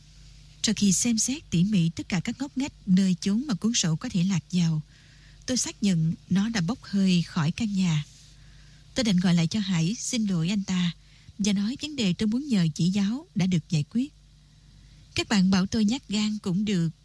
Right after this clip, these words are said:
nhưng quả thật tôi thiếu tự tin khủng khiếp khi mất đi cái cớ cho buổi gặp mặt. "Ok." Đó là lời duy nhất anh ta nói. Sau đó,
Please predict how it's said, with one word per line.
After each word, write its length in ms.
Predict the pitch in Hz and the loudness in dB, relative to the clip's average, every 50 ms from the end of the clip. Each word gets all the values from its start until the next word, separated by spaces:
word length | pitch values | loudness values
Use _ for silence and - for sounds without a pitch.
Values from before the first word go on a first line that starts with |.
| - - - - - - - - - - - - - - | -20 -20 -20 -20 -20 -20 -20 -20 -20 -20 -20 -20 -4 0
nhưng 340 | 202 175 175 185 180 175 170 | 2 4 4 4 2 2 0
quả 240 | - 180 156 156 196 233 | -2 -2 -2 -2 -2 -2
thật 160 | - 226 180 - - | -2 -2 -4 -2 -2
tôi 100 | 214 208 | -4 -2
thiếu 200 | - 240 262 302 - | -2 -2 -4 -2 -2
tự 140 | - 180 165 | 0 0 0
tin 200 | - 226 214 214 | 2 0 0 0
khủng 260 | - - 180 160 - | 0 0 0 0 0
khiếp 260 | 285 - 269 320 349 - - - - - - - - - | 0 -2 -8 -8 -10 -14 -20 -20 -20 -20 -20 -20 -20 -8
khi 140 | - - 226 | -2 0 2
mất 240 | 208 208 285 - - | 2 0 -2 -2 -2
đi 100 | 220 208 | -2 -2
cái 160 | 180 - 254 | -2 -2 -8
cớ 280 | - - 240 240 247 285 339 - | -6 -4 -4 -4 -4 -6 -8 -4
cho 120 | - 220 196 | -2 -2 0
buổi 140 | 190 165 | 2 0
gặp 180 | 175 214 190 - - | 0 0 -2 -2 0
mặt. 180 | 180 170 151 - - - - - - - - - - - - - - - - - - - - - - - - - - - - - - | 0 0 0 0 -6 -20 -20 -20 -20 -20 -20 -20 -20 -20 -20 -20 -20 -20 -20 -20 -20 -20 -20 -20 -20 -20 -20 -20 -20 -20 -20 -6 0
"Ok." 240 | 208 208 185 - - - 196 185 - - - - - - - - - - - - - - - - - - - - - - | 0 0 0 2 2 2 2 2 0 -4 -16 -20 -20 -20 -20 -20 -20 -20 -20 -20 -20 -20 -20 -20 -20 -20 -20 -20 -20 -6
Đó 120 | - 208 269 | -4 -4 -2
là 120 | 294 269 | 0 2
lời 180 | 202 185 170 160 | 4 4 4 2
duy 140 | 160 214 233 | 2 0 -2
nhất 180 | 220 269 - | -2 -2 -4
anh 160 | - - 202 | -6 -6 -4
ta 120 | 196 - 185 | -4 -2 -2
nói. 360 | 175 180 180 185 208 240 277 302 - _ _ - - - | -2 -2 -2 -4 -4 -6 -10 -14 -20 _ _ -20 -20 -6
Sau 180 | - - - 196 | -4 -2 -2 0
đó, 300 | 180 180 185 208 247 | 0 -2 -2 -2 -6